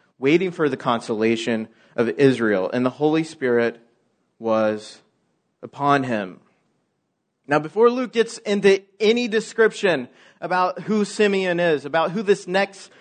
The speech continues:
witness is to Christ's, uh, purification, to, to the strictness and following of the law perfectly, uh, by Jesus,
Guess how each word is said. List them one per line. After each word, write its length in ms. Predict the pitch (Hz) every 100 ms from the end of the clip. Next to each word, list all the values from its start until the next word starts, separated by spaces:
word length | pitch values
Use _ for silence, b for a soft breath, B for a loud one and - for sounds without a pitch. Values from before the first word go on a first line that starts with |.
| b
witness 440 | 160 190 185 175 175
is 480 | 180 170 151 131 - b b -
to 200 | 175 165
Christ's, 560 | - 196 185 175 -
uh, 320 | 180 165 156 156 _
purification, 760 | - 190 175 170 185 185 180 160
to, 160 | 170 165
to 260 | 165 185
the 100 | 165
strictness 640 | 170 - 214 208 180 170 170
and 120 | 143
following 520 | 175 180 180 170 143 b b b
of 100 | -
the 120 | 151 151
law 340 | 160 170 175
perfectly, 760 | - 180 180 175 165 160 135 - b b _
uh, 300 | 147 143 135 - 147
by 200 | 160 151
Jesus, 840 | 131 165 185 156 151 143 -